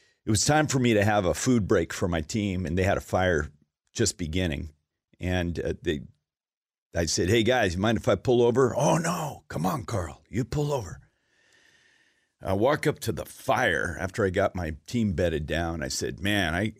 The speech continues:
I got a problem. You guys got any chapstick?" "No." And they start laughing at each other.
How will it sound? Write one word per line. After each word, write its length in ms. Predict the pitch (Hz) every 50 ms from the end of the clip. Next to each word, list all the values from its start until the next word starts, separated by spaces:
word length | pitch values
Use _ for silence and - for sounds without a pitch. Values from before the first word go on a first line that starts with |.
| - -
I 80 | 73 95
got 140 | 117 -
a 40 | -
problem. 360 | - - 92 87 90 73 69
You 80 | 78 82
guys 160 | 113 104 87
got 80 | 85 95 92
any 60 | 67 65
chapstick?" 760 | - - - 62 65 - - - - 107 117 120 - - - _ _ _ _ _ _ _ _ _ _ _ _ _ _ _ _ _ _ _ _ _ _ _ _ _ _ _ _ _ _ _ _ _ _ _ _ _ _ _ _ _ _ _ _ _ _ _ -
"No." 680 | 92 95 95 92 98 98 95 98 101 104 101 92 92
And 100 | 87 85
they 80 | 98 92
start 300 | - - 87 76 - -
laughing 340 | 82 76 87 87 - 78
at 60 | 73 76
each 140 | - -
other. 300 | 95 85 85 78 76 -